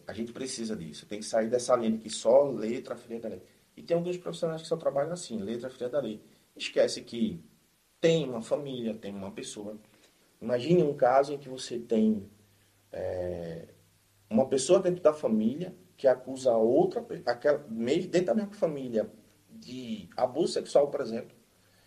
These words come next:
e corre todo o processo, e ao final, essa pessoa é absolvida. Agora imagina como fica a situação dessa família. Mas o processo encerrou, o judiciário vai fazer o quê?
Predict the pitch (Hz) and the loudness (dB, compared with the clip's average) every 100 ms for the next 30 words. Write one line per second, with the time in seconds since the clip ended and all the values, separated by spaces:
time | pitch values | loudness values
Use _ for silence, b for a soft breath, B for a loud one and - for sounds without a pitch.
0 | b b 110 110 143 139 - 160 202 220 | b b -14 6 6 6 2 4 6 4
1 | 185 - 123 135 - - - 135 147 151 | 0 4 4 4 -2 -14 0 4 6 4
2 | 165 151 117 123 143 - _ 127 180 214 | 0 2 6 6 4 -6 _ 8 8 6
3 | - 214 - 156 156 - 185 170 113 - | -4 -4 2 2 2 -4 -10 -10 -10 -10
4 | - - - _ _ 107 120 151 185 180 | -14 -20 -20 _ _ 0 2 4 2 0
5 | 135 127 165 190 - _ _ _ 156 185 | -4 -8 -8 -10 -18 _ _ _ -2 -2
6 | - 147 143 165 165 170 165 160 - 135 | -4 -8 0 0 0 -2 0 0 -4 -4
7 | 151 156 - _ _ _ _ _ 120 147 | -6 -10 -20 _ _ _ _ _ 0 0
8 | 185 - - 180 - 90 - 123 185 185 | 0 -8 -10 -10 -10 -14 2 4 6 6
9 | 226 233 269 - 254 165 139 - 127 180 | 6 2 -4 -4 0 0 0 0 2 2
10 | 151 135 160 - | 2 -2 -6 -10